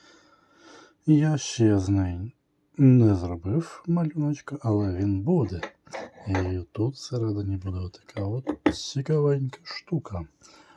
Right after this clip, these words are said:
А виглядати... Виглядати воно буде ось так. Потім, коли буде завершено. Бо тут ще треба зробити малюнок, а потім там будуть намистини,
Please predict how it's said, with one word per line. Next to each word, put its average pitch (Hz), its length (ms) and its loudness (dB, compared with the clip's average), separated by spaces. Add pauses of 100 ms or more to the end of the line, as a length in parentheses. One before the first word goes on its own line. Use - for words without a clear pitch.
(300)
А 107 160 2
виглядати... 90 1080 -8 (280)
Виглядати 95 800 -8 (360)
воно 95 280 -6
буде 92 380 -6 (800)
ось - 280 -4
так. - 400 -12 (260)
Потім, 101 380 -6
коли 95 300 -8 (340)
буде 98 300 -2
завершено. 92 720 -6 (1040)
Бо 110 260 6
тут 95 300 -4
ще - 200 -8
треба 95 420 -2
зробити 98 440 -4
малюнок, 117 720 -6
а 117 160 -4
потім 98 360 -4
там 101 240 -2
будуть 101 260 -4
намистини, 113 680 -4